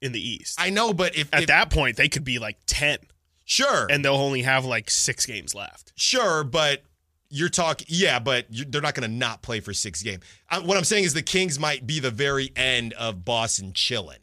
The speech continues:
Speaker 2: right? They, knowing the Kings' luck, that'll be the
Speaker 1: Sure.
Speaker 2: last game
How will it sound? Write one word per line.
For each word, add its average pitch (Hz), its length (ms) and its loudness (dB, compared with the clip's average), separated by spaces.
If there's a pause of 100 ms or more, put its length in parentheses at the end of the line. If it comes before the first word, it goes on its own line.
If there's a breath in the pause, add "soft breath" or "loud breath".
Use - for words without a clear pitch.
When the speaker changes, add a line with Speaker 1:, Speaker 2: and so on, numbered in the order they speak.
(600 soft breath)
Speaker 2:
right? 135 280 2
They, 165 240 0
knowing 170 420 2
the 156 80 0
Kings' 151 360 -2
luck, 131 320 0
that'll 143 220 2
be 147 100 -2
the 135 120 0
Speaker 1:
Sure. 123 160 2
Speaker 2:
last 127 240 2
game 120 420 0